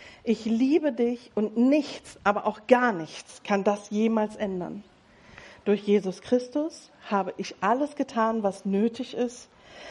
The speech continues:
damit auch dein Versagen nicht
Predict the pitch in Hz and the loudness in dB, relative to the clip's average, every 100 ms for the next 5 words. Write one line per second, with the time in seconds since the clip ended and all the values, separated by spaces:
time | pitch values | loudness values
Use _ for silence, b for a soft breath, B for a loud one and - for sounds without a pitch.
0 | B 208 220 269 269 190 220 311 294 - | B 6 6 6 2 0 2 2 0 -2
1 | - 226 240 233 240 214 208 214 190 185 | 0 0 0 0 0 2 0 -2 -2 -4
2 | 185 b b - 208 247 294 277 - | -4 b b -2 4 4 4 0 -12